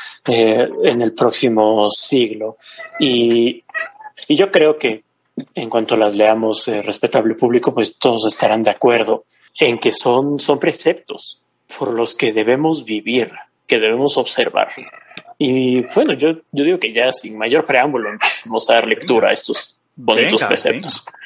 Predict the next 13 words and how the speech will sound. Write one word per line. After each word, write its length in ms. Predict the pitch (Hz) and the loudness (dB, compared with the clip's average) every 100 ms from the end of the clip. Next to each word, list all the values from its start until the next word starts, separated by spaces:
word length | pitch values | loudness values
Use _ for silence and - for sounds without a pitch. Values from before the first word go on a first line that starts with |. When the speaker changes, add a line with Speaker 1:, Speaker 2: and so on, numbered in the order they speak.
| - - | -20 -20
Speaker 2:
venga. 160 | 113 113 190 | -8 -6 -4
Venga, 160 | 139 | -4
muy 180 | 104 165 | -4 -4
bien, 200 | 131 98 - | -6 -8 -10
muy 140 | 156 | -8
bien. 180 | 160 92 | -8 -6
Vamos 240 | 120 - 165 | -6 -4 0
a 60 | |
darle 320 | 147 147 147 | 2 2 0
lectura 560 | 127 120 - 233 247 277 - - - _ - | -2 -2 -4 0 0 0 -10 -20 -20 _ -4
por 180 | 170 147 | 0 2
la 120 | 135 | 4
era 360 | 139 131 113 | 4 0 -2